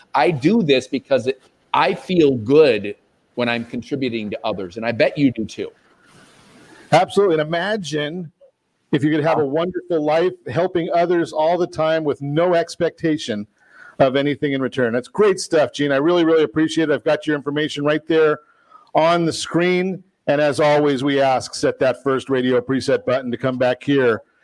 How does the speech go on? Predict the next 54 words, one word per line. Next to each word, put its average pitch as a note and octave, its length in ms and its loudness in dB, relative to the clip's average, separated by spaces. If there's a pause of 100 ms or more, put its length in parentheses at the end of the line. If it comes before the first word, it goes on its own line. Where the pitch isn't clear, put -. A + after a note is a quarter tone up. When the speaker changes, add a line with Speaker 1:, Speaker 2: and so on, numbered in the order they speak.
(180)
Speaker 2:
and C3+ 160 0
join C#3+ 300 0
Ron C#3+ 240 -2
Siegel C#3+ 180 -2
Radio, C#3+ 380 0
where C#3 160 0
we C#3+ 120 0
only C#3 200 -2
speak D#3+ 180 -4
about E3 180 2
items A#2 360 0
affecting A#2+ 340 -4
your B2 180 0
house B2+ 340 -2
and D3 280 -2
your C3+ 180 2
bank B2 280 -2
account. C3 360 -6 (600)
Thanks E3 240 4
to E3+ 80 6
all E3 100 6
of D#3+ 100 4
our D#3+ 120 4
sponsors. D#3 580 -2
A C3 40 -2
big C#3+ 120 -2
thanks D#3 260 -2
to D3+ 80 -2
John D3+ 500 0
and E3+ 340 -2
Sean, E3 640 0
who D3 240 2
are D3+ 160 4
engineering D#3+ 580 0
us C3+ 160 0
today. C3 420 0 (460)
And, D3 160 2
of C#3+ 140 -4
course, D#3 380 2
a C3+ 120 0
special C#3 460 -2
thanks D3+ 360 -4
to E3 80 -2
you C#3+ 360 0
for A#2 100 -10
spending C3 320 -2
a C3 60 0
little C3 180 2
bit B2 220 0
of A#2 100 0
your B2+ 120 0
day B2 160 2
with B2 140 -2
us. A2 380 -2